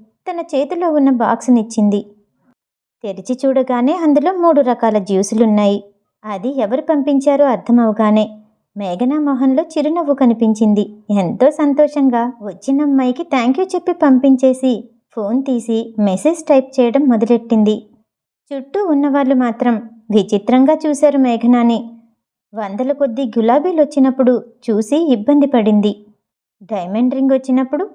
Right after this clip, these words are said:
కోపంతో ఊగిపోయింది. కానీ ఇప్పుడు ఈ మూడు రకాల జ్యూసెస్ని చూసేసరికి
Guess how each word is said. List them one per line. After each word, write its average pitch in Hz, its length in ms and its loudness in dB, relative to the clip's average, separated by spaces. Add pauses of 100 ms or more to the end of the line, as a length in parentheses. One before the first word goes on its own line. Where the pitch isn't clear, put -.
(100)
కోపంతో 302 600 0
ఊగిపోయింది. 240 880 0 (580)
కానీ 202 300 -6
ఇప్పుడు 277 580 -4
ఈ 330 120 -2
మూడు 262 320 2
రకాల 320 360 0
జ్యూసెస్ని 294 680 -2
చూసేసరికి 233 760 0